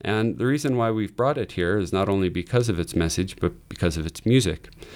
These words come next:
Uh, the soundtrack was written by a number of leading young classical contemporary composers, most of whom live in New York. And, uh, the soundtrack is performed by, again, leading groups of musicians,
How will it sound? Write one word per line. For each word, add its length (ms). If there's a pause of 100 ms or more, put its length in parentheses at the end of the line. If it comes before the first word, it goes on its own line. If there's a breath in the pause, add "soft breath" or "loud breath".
(200 loud breath)
Uh, 240
the 320
soundtrack 520
was 160
written 280
by 160
a 60
number 380
of 200
leading 600
young 640 (320)
classical 360
contemporary 540
composers, 680 (360 loud breath)
most 240
of 120
whom 220
live 200
in 100
New 60
York. 360 (380 loud breath)
And, 420 (100)
uh, 220
the 80
soundtrack 420
is 80
performed 800 (320 loud breath)
by, 480
again, 540
leading 520
groups 300
of 100
musicians, 600